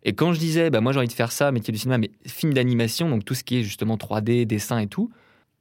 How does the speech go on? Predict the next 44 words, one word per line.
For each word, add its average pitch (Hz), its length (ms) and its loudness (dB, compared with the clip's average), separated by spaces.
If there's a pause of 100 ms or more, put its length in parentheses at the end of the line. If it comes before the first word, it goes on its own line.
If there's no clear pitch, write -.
(140)
euh, - 20 -2 (200)
là, 127 220 2
c'est, 113 200 -6
wow, 143 560 -2
va-, - 160 -4
voilà, 127 200 2
on 107 80 0
sort 117 200 2
un 117 80 2
peu 135 100 0
les 120 140 2
bouquins 110 260 -2
poussiéreux 120 480 0
de 113 160 0
genre, « 110 160 0
Alors 120 200 6
attends, 127 340 0
euh, 110 380 0
école 127 340 0 (160)
de 117 100 0
technicien 120 480 -4
cinéma », 131 260 -4
c'est, 120 120 -6
non, 160 240 -2
non, 139 100 -8 (580)
plus, - 360 -8
euh, 123 280 -2
animation. 151 540 0
Donc 117 140 -2
je 117 80 -4
sais 156 100 -2
qu'il 127 140 -4
y - 20 0
a - 20 0
un 113 60 -2
travail 113 220 -4
d'ordinateur, 110 580 -2
mais 143 80 -2
c'est 113 100 -6
un 104 40 -4
travail 110 180 -6
de 107 140 -6
graphisme. 120 480 -6 (240)
C'était - 580 -6